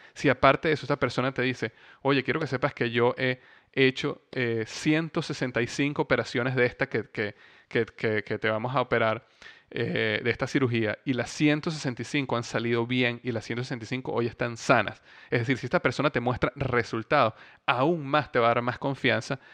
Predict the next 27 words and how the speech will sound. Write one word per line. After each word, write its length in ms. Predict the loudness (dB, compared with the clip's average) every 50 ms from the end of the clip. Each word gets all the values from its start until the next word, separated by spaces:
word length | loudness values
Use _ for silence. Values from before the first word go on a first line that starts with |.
| -20 -18 -6
de 160 | 2 2 4
ir 180 | 4 4 0 0
con 160 | 0 -2 -2
este 180 | -2 -2 0 0
doctor, 340 | 0 0 0 0 0 0
con 160 | 0 -4 -4 -4
este 160 | -2 -4 -2
médico, 300 | 0 0 -2 -2 -4 -4
¿correcto? 460 | -2 2 4 4 2 2 -2 -10 -10 _ _ _ _ _ _ _ _ _ _ _ _ _ _
Entonces, 320 | -8 -2 -2 0 0 0
por, 280 | 0 0 0 0 0 -2
por 100 | 0 0
eso 140 | 0 0 -4
es 60 | -4
muy 180 | -2 -2 -2 -2
importante 580 | -2 0 -2 -2 0 0 -2 -4 -4 -6 -12 -16 -16 -20 -20 -20 -14 -6
enfocarse 720 | 0 0 0 0 0 -2 -2 4 4 4 4 4 0 -4 -4
en 180 | -4 -6 -4 0
dar 240 | 2 0 0 0 -2 -18 -12 -4
los 160 | -4 -2 -2
resultados. 500 | -2 -2 -4 -4 0 0 0 0 0 0
Los, 200 | 0 -2 -2 -2 _ -20 -20 -18 _ -2
los 200 | -2 -2 0 0
líderes 500 | 0 2 4 4 2 2 0 -4 -10 _ _ _ _ _ _ -8
aman 520 | -6 -2 -2 0 0 0 -2 -4 -4 -8 _ _ _ _
tener 320 | 0 0 0 2 0 -2 -2
éxito. 540 | -2 -2 -2 -2 -6 -10 -10 -10 -12 -16 -18